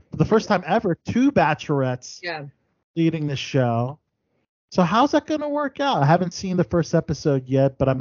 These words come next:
Speaker 1: guessing, um, the guys will, will, will gravitate to whichever bachelorette they have a better connection with. Have you seen the first episode?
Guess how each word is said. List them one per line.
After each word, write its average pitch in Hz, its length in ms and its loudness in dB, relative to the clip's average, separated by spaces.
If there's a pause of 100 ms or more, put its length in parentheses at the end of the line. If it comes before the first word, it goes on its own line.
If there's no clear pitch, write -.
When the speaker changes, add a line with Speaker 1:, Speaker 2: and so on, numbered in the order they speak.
Speaker 1:
guessing, 151 720 0 (840)
um, 131 440 4
the 143 120 4
guys 135 580 2
will, 139 220 2
will, 127 400 -6
will 113 240 -16
gravitate 131 640 -4
to - 100 -6
whichever 135 340 0
bachelorette 139 720 0
they 135 140 0
have 131 180 0
a 123 60 -6
better 135 260 2
connection 151 600 -8
with. 277 300 -4
Have 160 140 6
you 147 60 -2
seen 151 220 -4
the 151 100 2
first - 300 -4
episode? 165 600 -2